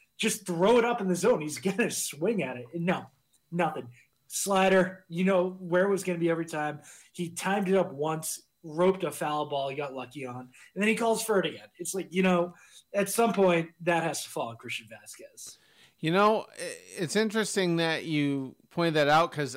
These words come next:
Speaker 2: I think he might have actually froze him with a fastball.
Speaker 1: Wouldn't doubt it. <laughs> Yeah, I think he would have too.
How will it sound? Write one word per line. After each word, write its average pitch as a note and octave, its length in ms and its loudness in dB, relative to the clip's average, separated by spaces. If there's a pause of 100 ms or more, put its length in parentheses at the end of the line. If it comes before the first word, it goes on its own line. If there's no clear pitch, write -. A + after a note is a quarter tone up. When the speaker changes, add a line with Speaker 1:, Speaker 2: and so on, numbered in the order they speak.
Speaker 2:
I D3 140 0
think B3+ 220 -6
he G#3+ 120 -2
might E3 260 0
have D#3 100 -2
actually C3 360 -2
froze C3 440 -2
him F#2 260 -8 (420)
with B2+ 240 -4
a A#2+ 60 -6
fastball. A2 760 0 (640)
Speaker 1:
Wouldn't A3+ 300 2
doubt F3+ 240 0
it. G#2 260 -18
<laughs> - 240 -8
Yeah, C4+ 100 4
I G#3 100 2
think B3+ 180 0
he C#4+ 60 0
would B3+ 140 6
have C4+ 120 4
too. D#4 240 0